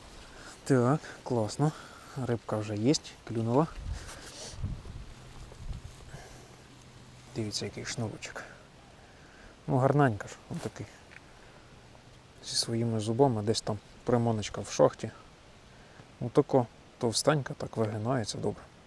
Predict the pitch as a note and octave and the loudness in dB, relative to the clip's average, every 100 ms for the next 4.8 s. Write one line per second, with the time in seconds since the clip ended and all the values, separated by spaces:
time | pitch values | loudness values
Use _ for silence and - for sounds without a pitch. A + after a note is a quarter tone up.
0 | - - - - - B2 - - - - | -20 -20 -18 -18 -10 -8 -6 -10 -14 -18
1 | - - - - - _ _ - - - | -18 -18 -20 -20 -20 _ _ -20 -20 -20
2 | - - - - - - _ - - - | -20 -20 -20 -20 -20 -20 _ -20 -18 -20
3 | - - - - - C#3 A#2+ A#2 A2+ A#2+ | -20 -20 -20 -20 -16 -12 -6 -6 -6 -8
4 | C3+ - - - G#2 A2+ A2+ - | -12 -10 -12 -12 -12 -10 -10 -12